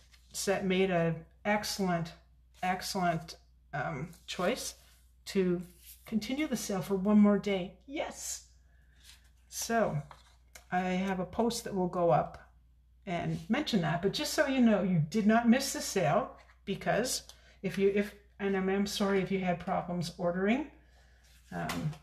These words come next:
I think it was, they worked on it and worked and tried to get it all perfect. You know, stuff happens. Okay, so anyway, I think we're going to go with this one. This one will also be a card.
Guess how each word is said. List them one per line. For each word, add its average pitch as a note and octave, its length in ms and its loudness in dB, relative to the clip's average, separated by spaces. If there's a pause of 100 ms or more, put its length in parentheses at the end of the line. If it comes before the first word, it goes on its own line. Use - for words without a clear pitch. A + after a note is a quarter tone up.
(300)
I F#3+ 100 -18
think F#3+ 140 -8
it F#3+ 160 -4
was, E3+ 360 -2 (260)
they G3 100 2
worked F#3 420 -2
on A3+ 180 2
it C4+ 200 -2
and E3+ 360 -4
worked F3+ 380 -4
and E3 200 -2
tried F3 240 -2
to G3+ 60 -4
get A3 200 -2
it B3+ 220 -2
all G#3+ 180 -4
perfect. A#3+ 560 -8 (1400)
You B3+ 100 -4
know, A#3+ 200 -4 (180)
stuff - 440 2
happens. D3+ 500 -2 (1120)
Okay, G3+ 300 0 (220)
so A#3 220 -2
anyway, A3+ 420 2 (600)
I G3+ 80 -4
think - 480 -10 (100)
we're C#4+ 120 -8
going G#3 260 0
to G3+ 100 -6
go F#3 180 -4
with F3+ 260 -6
this - 320 -6
one. E3 220 -6 (580)
This D4 200 -4
one F#4 140 4
will D4+ 140 2
also C#4 320 0
be A3 180 0
a G#3+ 60 0
card. G#3 440 -6